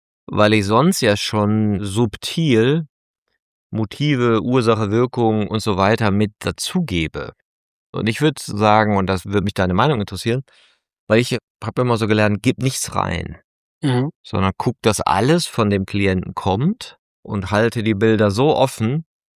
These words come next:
Speaker 1: dass du eben nicht schon sagst, "Und das war jetzt", also keine Bedeutung mit vorgibst, ne?
Speaker 2: Ja.
Speaker 1: Aber vielleicht sind deine Erfahrungen auch kreativ mit Bedeutungsvorgaben, ne?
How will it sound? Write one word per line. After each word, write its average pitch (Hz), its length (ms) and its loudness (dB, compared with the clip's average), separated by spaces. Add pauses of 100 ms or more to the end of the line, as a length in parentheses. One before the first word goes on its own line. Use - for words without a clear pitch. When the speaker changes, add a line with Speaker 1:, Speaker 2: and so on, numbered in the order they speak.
(280)
Speaker 1:
dass - 180 -6
du - 80 -4
eben 104 360 -2
nicht 151 320 0
schon 98 180 -4
sagst, 90 300 -6
"Und 92 180 -8
das 87 240 -4
war 90 160 -6
jetzt", 87 240 -10
also 90 180 -6
keine 120 240 -2
Bedeutung 113 580 2
mit 92 200 -4
vorgibst, - 760 -8
ne? 104 180 -12 (160)
Speaker 2:
Ja. 143 220 -4
Speaker 1:
Aber 107 160 0
vielleicht 131 220 2
sind 127 140 0
deine 123 180 4
Erfahrungen 113 480 0
auch 104 380 -4
kreativ 113 600 0
mit 92 180 -4
Bedeutungsvorgaben, 92 1040 -6 (100)
ne? 107 120 -10